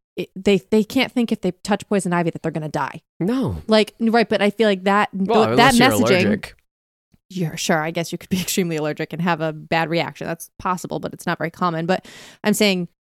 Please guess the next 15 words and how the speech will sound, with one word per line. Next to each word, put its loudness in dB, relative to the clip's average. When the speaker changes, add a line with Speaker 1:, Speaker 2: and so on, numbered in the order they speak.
Speaker 1:
you, 0
you 2
have 2
to 0
message 0
those -4
things -6
appropriately. -8
You -2
don't 2
want 2
to, 0
um, 0
instill 2
fear -6